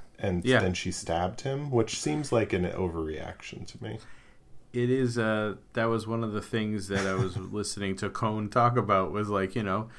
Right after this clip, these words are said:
Speaker 2: I'm reading the newspaper and then there's this, this whole rash of, like, uh, teenagers hurting their, hurting their parents, like, rebelling against their parents in the most violent ways, you know, uh, stabbing their dad over the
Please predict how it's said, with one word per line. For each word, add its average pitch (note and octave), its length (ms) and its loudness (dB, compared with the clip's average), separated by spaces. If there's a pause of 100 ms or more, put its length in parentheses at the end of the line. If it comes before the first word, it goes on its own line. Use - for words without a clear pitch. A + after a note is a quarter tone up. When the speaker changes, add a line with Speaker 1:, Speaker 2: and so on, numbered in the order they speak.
(260)
Speaker 2:
I'm A#2 340 0
reading B2 300 4
the B2 100 4
newspaper G#2+ 600 2
and F#2 180 0
then G2 140 -2
there's G2 300 -4
this, G2 260 -6
this A#2 180 -4
whole C#3 240 -4
rash A#2+ 440 4
of, F#2+ 160 0
like, G2 320 0 (380)
uh, F#2 160 -2
teenagers F2+ 680 0
hurting B2+ 320 6
their, A#2 260 4
hurting D3 360 6
their C#3 120 2
parents, B2 500 2
like, G2 140 -4
rebelling G#2+ 460 0
against A2 240 -2
their G2+ 100 0
parents G#2+ 420 -4
in G2 60 -2
the F#2 80 -2
most F#2 200 -4
violent G2+ 440 0
ways, F#2 460 -2 (320)
you A2 80 0
know, F2+ 420 -2
uh, F2+ 100 -6
stabbing A2 500 2
their G2+ 120 0
dad G2 400 2
over F2+ 240 -2
the F2 440 -4